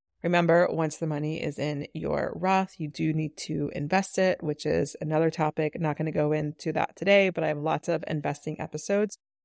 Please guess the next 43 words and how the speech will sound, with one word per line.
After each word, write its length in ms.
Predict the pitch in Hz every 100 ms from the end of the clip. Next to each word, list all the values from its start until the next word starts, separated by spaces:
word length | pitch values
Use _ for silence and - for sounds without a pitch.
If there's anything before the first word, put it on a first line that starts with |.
| _
that 100 | -
I 80 | 170
did 260 | 160 160 151
back 200 | 147 -
in 80 | 151
the 80 |
fall. 340 | - 233 214 202
So 140 | -
if 180 | 160 -
you 80 | 160
scroll 320 | - - 156
down 380 | 147 151 147 -
on 160 | 151 151
the 200 | 156 - _ _ _
podcast 560 | 156 151 - 151 143 -
feed, 320 | 147 147 151 -
you 180 | 151
can 400 | 156 - 147 143 -
listen 500 | 143 139 - - - -
to 100 | 160
those. 420 | - - - - _ _ _ _ _ _ -
The 80 |
next 200 | 226 294
thing 140 | - 269
I 80 | 226
would 120 | 202
do 200 | 143 139
is 180 | 175 -
if 160 | 214 277
you 100 | 302
have 200 | 294 262
access 500 | - - - 175 165
to 120 | -
a 60 | 175
health 440 | 165 185 202 -
savings 540 | - - 175 175 185 -
account, 580 | 214 - - - - - - _ _ _ _ _
is 320 | 175 175 165 -
I 160 | 170 185
would 200 | 196 175
max 600 | 170 170 165 165 - - -
that 420 | 165 175 143 151 -
out 400 | 143 143 139 -